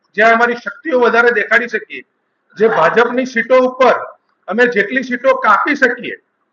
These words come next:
કારણ કે સો ટકા હવે લડી લેવાનું છે. જ્યારે નક્કી જ થઈ ગયું છે, રણ-, રણભૂંગીઓ વાગી ગયો છે, ત્યારે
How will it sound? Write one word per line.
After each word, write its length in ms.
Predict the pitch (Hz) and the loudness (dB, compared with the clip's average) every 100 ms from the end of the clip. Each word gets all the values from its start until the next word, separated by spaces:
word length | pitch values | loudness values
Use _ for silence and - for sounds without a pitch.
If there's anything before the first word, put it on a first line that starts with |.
| _ _ | _ _
કારણ 280 | - 165 208 | -6 -6 -4
કે 120 | 226 | -4
સો 240 | 214 226 247 | -2 2 2
ટકા 240 | 254 247 | 2 4
હવે 240 | 220 214 | 4 4
લડી 260 | 233 196 226 | 4 2 2
લેવાનું 360 | 233 240 240 233 | 2 2 2 0
છે. 200 | 226 233 240 - _ _ | 2 0 -2 -20 _ _
જ્યારે 300 | - 196 226 | 0 4 4
નક્કી 340 | 214 180 - 262 | 2 -2 -4 -6
જ 40 | 262 | 0
થઈ 120 | 254 | 0
ગયું 160 | 247 254 | 2 -2
છે, 220 | 247 240 | 2 4
રણ-, 240 | 208 226 233 - | 4 0 -4 -4
રણભૂંગીઓ 680 | 185 202 226 220 220 233 | -2 0 -2 -4 0 2
વાગી 300 | 202 185 226 | 2 2 0
ગયો 140 | 277 262 | 0 0
છે, 280 | 233 196 131 - _ _ - | 2 0 -2 -6 _ _ -2
ત્યારે 340 | 196 226 202 | 2 2 0